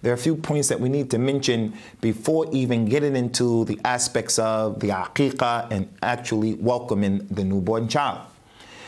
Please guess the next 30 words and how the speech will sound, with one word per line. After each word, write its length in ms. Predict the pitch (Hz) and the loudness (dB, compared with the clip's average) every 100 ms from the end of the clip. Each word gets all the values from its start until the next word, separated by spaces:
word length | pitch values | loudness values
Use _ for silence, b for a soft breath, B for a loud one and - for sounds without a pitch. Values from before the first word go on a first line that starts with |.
| B | B
And 100 | - 131 | -2 0
that 180 | 170 | 2
is, 200 | 160 156 | 2 2
first 320 | 156 165 156 135 | 0 -2 0 0
of 100 | 131 | 0
all, 200 | 127 123 | 0 -2
the 80 | |
Prophet 320 | 117 131 127 123 | -2 -2 0 0
sallallahu 540 | 123 113 110 123 120 | 0 0 0 0 0
alaihi 260 | 117 107 107 | 0 0 0
wasallam, 500 | 101 139 147 151 143 | 2 2 2 0 0
he 100 | 104 | 0
has 140 | 101 | 0
explained 520 | 98 - 131 143 139 | -2 -2 0 0 0
this 340 | 135 135 - - | 0 2 0 0
issue 420 | 151 151 151 143 | 0 2 0 0
in 120 | 104 101 | -2 -2
perfect 420 | 139 139 139 113 | -2 0 -2 0
detail 440 | 143 139 120 101 | 0 2 0 -2
to 200 | - - | -2 -6
us. 300 | - - - B B B B B | -4 -4 -4 B B B B B
He 120 | - | 0
was 200 | 90 104 | 2 4
a 60 | 127 | 4
human 280 | 139 147 151 | 2 2 4
being 420 | 165 175 190 - - _ _ B B - | 2 2 -2 -6 -18 _ _ B B -8
and 100 | 92 | -2
he 60 | 95 | 0
had 220 | 110 110 | 0 0
companions. 800 | 127 113 151 147 104 87 - - | -2 2 2 2 -2 -4 -6 -8